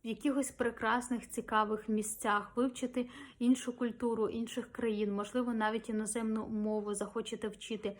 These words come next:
Можливо, у вас з'явиться бажання займатися йогою також. Це, можливо, навіть поїздка на навчання по йозі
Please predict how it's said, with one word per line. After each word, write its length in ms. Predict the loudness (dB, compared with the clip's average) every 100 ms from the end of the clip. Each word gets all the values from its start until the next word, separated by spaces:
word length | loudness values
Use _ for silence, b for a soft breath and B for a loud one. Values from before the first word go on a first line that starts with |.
| B B B 2
Можливо, 440 | 4 6 4 4
у 40 |
вас 320 | 4 4 2 B B B B
з'явиться 680 | -6 0 4 4 2 0 -2
бажання 500 | -2 -2 0 0 -2
займатися 640 | -2 0 0 0 -2 -2 -2
йогою 600 | 2 4 4 2 -2 -2
також. 540 | -6 -6 -4 -4 -8 b b b b
Це, 140 | 4
можливо, 420 | 4 4 2 2 2
навіть 380 | 0 -2 -2
поїздка 480 | -2 0 0 -2 -4
на 120 | -2
навчання 720 | -2 -4 -4 0 0 0 -2 -6 b b _ 0
по 260 | 2 2 0
йозі 540 | 0 2 2 0 -6